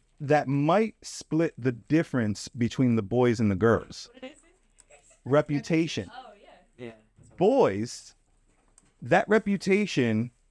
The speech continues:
Speaker 1: sometimes is legendary, sometimes is harmful. It depends on the circle.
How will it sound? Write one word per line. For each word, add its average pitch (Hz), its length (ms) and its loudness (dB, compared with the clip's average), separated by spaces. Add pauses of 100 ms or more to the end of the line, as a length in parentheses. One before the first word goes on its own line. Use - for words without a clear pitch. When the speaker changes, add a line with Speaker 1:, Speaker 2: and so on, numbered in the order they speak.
(680)
Speaker 1:
sometimes 247 800 0
is 170 160 -4
legendary, 170 880 0
sometimes 247 600 2
is 151 160 0
harmful. 147 480 2
It 160 60 -4
depends 208 380 2
on 170 140 0
the 143 60 -2
circle. 117 560 -2